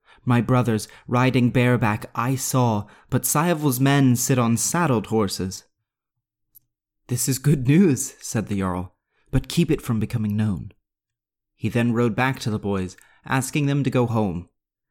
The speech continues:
He called them a disgrace to a company of good men. By then both boys were walking, and the Jarl spoke in this way so as not to expose them.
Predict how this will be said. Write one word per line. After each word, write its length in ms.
He 120
called 240
them 100
a 40
disgrace 680
to 120
a 40
company 380
of 140
good 160
men. 300
By 120
then 280
both 280
boys 320
were 80
walking, 540
and 120
the 80
Jarl 240
spoke 420
in 100
this 240
way 280
so 200
as 140
not 220
to 80
expose 460
them. 280